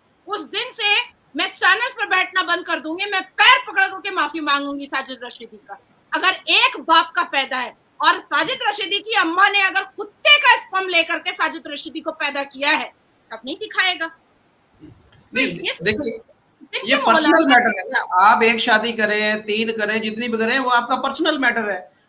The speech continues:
Speaker 2: आपके
Speaker 1: नहीं।
Speaker 2: सवालों के जवाब क्यों नहीं दे रहा वो? आपके सवालों के जवाब दे।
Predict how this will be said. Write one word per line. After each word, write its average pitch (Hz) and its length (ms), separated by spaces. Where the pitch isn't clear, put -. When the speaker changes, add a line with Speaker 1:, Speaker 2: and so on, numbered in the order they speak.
Speaker 2:
आपके 226 300
Speaker 1:
नहीं। 285 120
Speaker 2:
सवालों 226 380
के 294 120
जवाब 254 360
क्यों 294 120
नहीं 294 120
दे 269 160
रहा 247 100
वो? 196 360
आपके 208 340
सवालों 226 340
के 277 100
जवाब 269 360
दे। 240 280